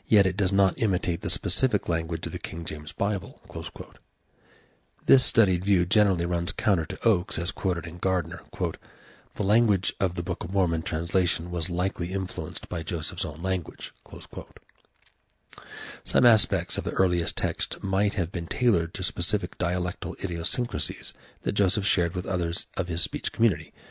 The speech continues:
taken in a broad, multi-regional sense of upstate New York and New England.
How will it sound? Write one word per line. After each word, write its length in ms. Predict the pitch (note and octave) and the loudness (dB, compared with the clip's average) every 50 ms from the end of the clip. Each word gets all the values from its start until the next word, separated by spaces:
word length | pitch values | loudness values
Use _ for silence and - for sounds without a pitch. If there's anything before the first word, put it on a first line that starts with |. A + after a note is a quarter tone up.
| - - - | -18 -6 -2
taken 280 | - F2+ - F2+ E2 | -2 0 0 -2 -2
in 100 | E2+ D#2+ D#2 | -4 -4 -4
a 40 | D#2+ | 0
broad, 320 | - E2+ E2+ E2+ E2 - - - - - - - | 0 2 2 0 -2 -6 -12 -18 -20 -14 -4 -2
multi-regional 580 | F2+ E2+ - F2 F2+ F#2+ F#2 F#2 E2+ E2 D#2+ | -2 -2 0 2 2 2 2 2 -2 -4 -4
sense 420 | D#2+ - - D#2+ D#2 D#2 - - - | -4 -4 -4 -4 -4 -4 -6 -6 -6
of 300 | - E2+ D#2+ D#2 - - | -6 -8 -8 -8 -10 -8
upstate 380 | - - - - - - D#2 D#2+ | -8 -8 -6 -4 -4 -4 -4 -4
New 80 | F2+ F2+ | -4 -2
York 320 | F#2 F#2 F#2 F2+ - - | 0 0 0 0 -2 -6
and 100 | C#2+ C#2 | -10 -8
New 80 | E2+ F#2 | -4 -2
England. 360 | F#2+ F#2 D#2 D#2 E2 - | -2 -2 -4 -6 -12 -16